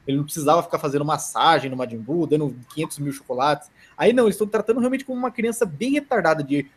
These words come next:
ó, vai brincar com o cara, se você brincar com o cara e ganhar, eu te dou um monte de chocolate.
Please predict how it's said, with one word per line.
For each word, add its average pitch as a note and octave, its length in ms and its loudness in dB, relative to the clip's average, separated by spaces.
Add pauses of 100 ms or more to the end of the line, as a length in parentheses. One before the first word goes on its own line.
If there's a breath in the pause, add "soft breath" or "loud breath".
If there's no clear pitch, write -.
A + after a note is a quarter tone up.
ó, G#3 280 -2 (200)
vai G#3+ 120 4
brincar A#3+ 300 -2
com A#3 100 -16
o - 20 -14
cara, G#3+ 640 0
se F3+ 100 -12
você G#3 80 -2
brincar G#3 220 -4
com - 100 -12
o - 40 -14
cara A3+ 160 0
e - 40 8
ganhar, G3+ 140 6
eu A3+ 60 4
te - 100 -6
dou A#3 140 -4
um - 20 -8
monte B3+ 120 0
de - 60 -8
chocolate. G#3 640 6